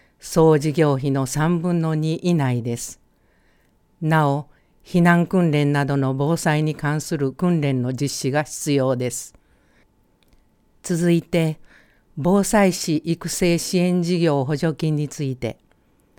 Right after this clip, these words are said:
補助金額は上限六万一千円。補助対象経費は、講座受講料、資格取得試験受験料、防災士登録料、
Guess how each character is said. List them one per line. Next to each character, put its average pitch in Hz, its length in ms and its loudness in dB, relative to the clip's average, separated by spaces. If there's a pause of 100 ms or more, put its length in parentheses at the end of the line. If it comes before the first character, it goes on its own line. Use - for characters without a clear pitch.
(360)
補 165 160 0
助 160 180 2
金 165 200 0
額 139 320 -2
は 139 280 -2 (540)
上 156 380 2
限 147 280 2
六 156 260 0
万 160 340 2
一 143 100 -2
千 156 420 -2
円。 135 260 -2 (1600)
補 170 180 -2
助 160 200 2
対 165 240 2
象 156 280 0
経 156 200 2
費 143 200 -4
は、 139 280 -2 (640)
講 170 240 2
座 156 160 4
受 151 180 0
講 151 300 2
料、 139 400 -2 (680)
資 - 200 -6
格 170 320 2
取 - 140 -8
得 160 300 -2
試 - 160 -10
験 143 280 0
受 139 200 -4
験 151 340 2
料、 120 320 -4 (640)
防 175 260 4
災 185 260 4
士 147 220 -4
登 170 240 2
録 156 240 -2
料、 135 260 0